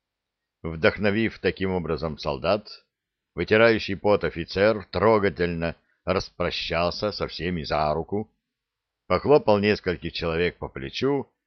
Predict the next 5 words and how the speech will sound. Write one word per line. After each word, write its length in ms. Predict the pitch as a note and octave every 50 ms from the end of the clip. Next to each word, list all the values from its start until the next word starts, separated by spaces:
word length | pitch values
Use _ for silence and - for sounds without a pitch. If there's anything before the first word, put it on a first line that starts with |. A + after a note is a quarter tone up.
| _ _ _ _ _ -
и 60 | D#2+
вышел, 580 | D#2 D#2 G#2 B2 B2+ A2 - G#2 A2 G#2 - -
пыхтя 580 | _ F2+ F2 - - - - F#2 F#2+ F#2+ F#2
и 160 | F#2 - F2 F2+
отдуваясь. 920 | F2 D#2 C2 A#1+ B1 F2+ E2+ D2 D2 C2+ B1 A1+ G1+ G1+ - - - _